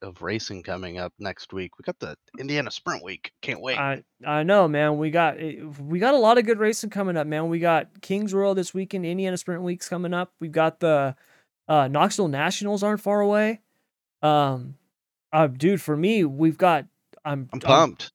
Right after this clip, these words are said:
Speaker 2: I'm trying to get to this. I'm, I wanna get to the Skagit Nationals because that's not, well, it's, like, a twelve-hour drive, but I, I've got a lot of family up there. I wanna drive up and catch that and then catch the Gold Cup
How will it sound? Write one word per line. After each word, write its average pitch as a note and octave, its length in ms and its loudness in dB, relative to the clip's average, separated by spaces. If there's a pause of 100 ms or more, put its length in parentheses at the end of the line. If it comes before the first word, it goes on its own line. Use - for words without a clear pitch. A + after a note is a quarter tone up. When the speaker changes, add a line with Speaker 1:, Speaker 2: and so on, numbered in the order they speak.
(160)
Speaker 2:
I'm E3+ 200 0
trying F#3 400 4
to D#3 80 -4
get E3+ 220 0
to - 80 -10
this. D3+ 220 -2
I'm, D3 320 -2
I D#3 120 0
wanna E3 300 2
get E3 240 0
to D#3 80 -10
the D3+ 100 -4
Skagit D#3 460 0
Nationals C#3+ 720 -4 (500)
because C#3+ 240 -2
that's C#3 220 0
not, D3+ 320 0 (120)
well, C#3+ 140 -4
it's, B2+ 100 -4
like, C#3 140 -4
a C3 40 -12
twelve-hour C3+ 460 0
drive, C3+ 400 -2
but C3+ 100 -4
I, C3+ 140 -4
I've C#3 100 -6
got C3+ 140 0
a - 20 -2
lot C3+ 160 -2
of C3 80 -14
family C3+ 340 -6
up - 120 -14
there. C3 180 -8
I C#3 80 -4
wanna D3+ 340 2
drive D3 380 6
up D3 220 6 (840)
and D#3 180 -2
catch - 380 0
that D3 300 2
and D3 200 -6
then C#3 120 -4
catch - 480 -2
the C#3 360 -2 (360)
Gold C#3+ 240 4
Cup C3 360 -2